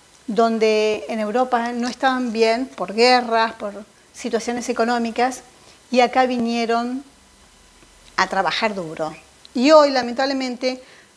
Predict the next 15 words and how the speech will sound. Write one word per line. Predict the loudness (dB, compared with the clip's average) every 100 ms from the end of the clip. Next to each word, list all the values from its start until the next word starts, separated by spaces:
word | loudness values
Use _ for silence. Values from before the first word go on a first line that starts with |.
| -6
muchos | 0 0 0 -4
de |
sus | -4 -2
nietos, | 2 2 2 0 -2 -6 -18 _ _ _ _ _ _
también | -8 -4 -2 -2
de | -2
mi | -4
tía, | -2 2 0 0 -14 -20 -20 -8
muchos | -4 -4 -2
de | -4
sus | -2
nietos | -2 0 0 0 -2 -6 -18 -20
se | -6 -2
están | -2 0 0 2
yendo | 2 0 -2 -2 -2